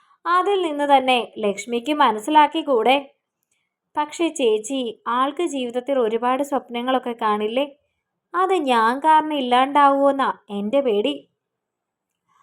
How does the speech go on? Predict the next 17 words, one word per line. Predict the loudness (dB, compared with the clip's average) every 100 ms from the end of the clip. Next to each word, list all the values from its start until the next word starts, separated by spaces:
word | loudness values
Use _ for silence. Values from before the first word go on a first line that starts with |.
| _ -6
ആരോടെങ്കിലും | -2 2 2 2 0 2 0 4
തൻ്റെ | 2 4
മനസ്സൊന്ന് | 4 4 2 -2 -4 -4
തുറക്കണമെന്ന് | 2 4 4 2 2 2 0
ലക്ഷ്മിക്ക് | 0 -2 -8 -4 -4
ഉണ്ടായിരുന്നു. | 4 4 4 0 -2 -6 -10 _ _ _ 0
അതുകൊണ്ടാണ് | 2 4 4 2 6 4 4 -2 -2
സന്ധ്യയോട് | 0 0 0 4 6 6
അങ്ങനെ | 4 2 4
പറഞ്ഞത്. | 6 4 2 4 4 2 _ _ _ _ _ 0
അവൻ | 2 4 2
പൊട്ടനൊന്നും | 2 2 2 0 0 2 2 4
അല്ലല്ലോ, | 4 4 6 4 2 -6 _ _ _
അവൻ | -2 0 0 2
തന്നെ | 2 2
തീരുമാനിച്ചതല്ലേ. | -2 0 2 2 0 -2 0 2 2 0 -4 _ _ _ _ -8
പിന്നെ | -6 -4 0